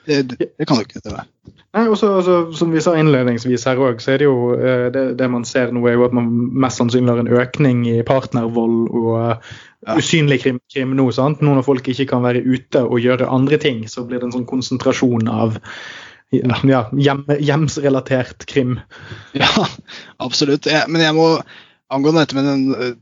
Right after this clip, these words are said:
Speaker 1: tørken politiet er bekymret for, det er fascinerende hvordan de jobber mot sine egne interesser. Det er, det kan jo ikke sammenlignes med noe. Altså, vold øker fordi politiet har lykkes på narkofeltet.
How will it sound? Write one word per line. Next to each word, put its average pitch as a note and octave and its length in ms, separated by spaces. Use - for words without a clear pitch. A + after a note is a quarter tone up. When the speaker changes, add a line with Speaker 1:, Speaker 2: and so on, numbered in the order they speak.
Speaker 1:
tørken B2+ 560
politiet C3 460
er A#2+ 80
bekymret A#2+ 320
for, F3+ 100
det E3 160
er - 80
fascinerende D3+ 640
hvordan B2+ 240
de C3+ 80
jobber A#2+ 240
mot A2+ 100
sine A#2 220
egne G#2+ 160
interesser. A2 400
Det C3+ 140
er, B2+ 200
det D#3 120
kan C3 120
jo A#2 80
ikke F3 120
sammenlignes A#2+ 440
med D3+ 100
noe. D3 300
Altså, D3+ 220
vold C#3+ 360
øker C3 240
fordi C3+ 200
politiet C#3 360
har B2+ 120
lykkes B2+ 280
på B2 80
narkofeltet. B2+ 560